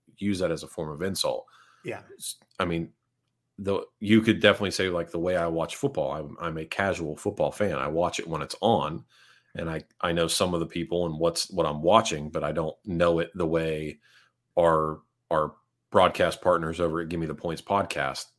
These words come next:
Speaker 1: know it.
Speaker 2: Right.
Speaker 1: So if you want super in-depth analysis, go listen to Give Me the Points pod or Give Me the Points podcast, which is available everywhere every week to bet on football, 'cause those guys know it in and out. But to them,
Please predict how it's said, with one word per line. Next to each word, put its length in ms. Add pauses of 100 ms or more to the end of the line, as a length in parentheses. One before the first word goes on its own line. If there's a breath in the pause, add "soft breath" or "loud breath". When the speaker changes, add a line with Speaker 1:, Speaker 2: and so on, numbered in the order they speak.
(280)
Speaker 1:
know 280
it. 100 (720)
Speaker 2:
Right. 160 (600)
Speaker 1:
So 520
if 160
you 140
want 320 (460 soft breath)
super 420
in-depth 300
analysis, 680 (220)
go 160
listen 280
to 80
Give 160
Me 80
the 60
Points 260
pod 440 (240)
or 100
Give 180
Me 60
the 80
Points 240
podcast, 640
which 160
is 80
available 400
everywhere 400
every 160
week 320 (360 soft breath)
to 80
bet 120
on 120
football, 420
'cause 200
those 200
guys 240 (280)
know 360
it 140
in 120
and 100
out. 280 (380 soft breath)
But 160
to 120
them, 420